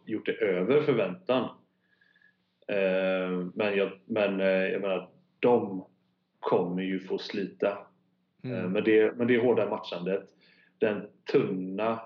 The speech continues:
Speaker 1: framförallt nio meters de har. Så är det, ja, en skada på, eh, jag kan nästan vända på det.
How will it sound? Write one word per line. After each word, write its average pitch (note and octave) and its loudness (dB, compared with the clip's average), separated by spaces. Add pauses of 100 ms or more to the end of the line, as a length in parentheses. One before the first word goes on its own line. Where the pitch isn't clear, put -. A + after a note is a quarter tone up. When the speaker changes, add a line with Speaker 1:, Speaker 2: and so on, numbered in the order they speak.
Speaker 1:
framförallt G2+ -2
nio F#2 -2
meters F2 -8
de F2+ 0
har. E2+ -2 (800)
Så G#2 4
är G2+ 6
det, F#2 2 (1000)
ja, A2 4
en A2+ -2
skada A2 2
på, A2+ 2 (720)
eh, D3 2
jag D3 2
kan E3 0
nästan C#3+ 0
vända B2 2
på A2+ 0
det. F#2+ -2